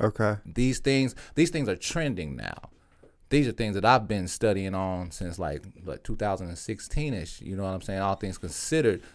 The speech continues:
Speaker 2: considering time moving a little faster. And at that time, I wasn't, I, a-, and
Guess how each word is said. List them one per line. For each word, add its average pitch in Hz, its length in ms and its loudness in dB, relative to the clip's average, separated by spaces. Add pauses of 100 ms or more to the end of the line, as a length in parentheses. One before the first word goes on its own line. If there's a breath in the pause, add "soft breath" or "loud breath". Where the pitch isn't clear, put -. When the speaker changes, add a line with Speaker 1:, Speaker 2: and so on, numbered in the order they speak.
(400 soft breath)
Speaker 2:
considering 92 320 2
time 113 280 4
moving 98 260 -2
a - 20 -4
little 90 160 0
faster. 95 460 0 (260 loud breath)
And 147 240 6
at 113 100 2
that 117 180 4
time, 107 480 4 (380)
I 120 120 10
wasn't, 113 440 6 (380)
I, 127 240 8
a-, - 280 0
and 151 360 6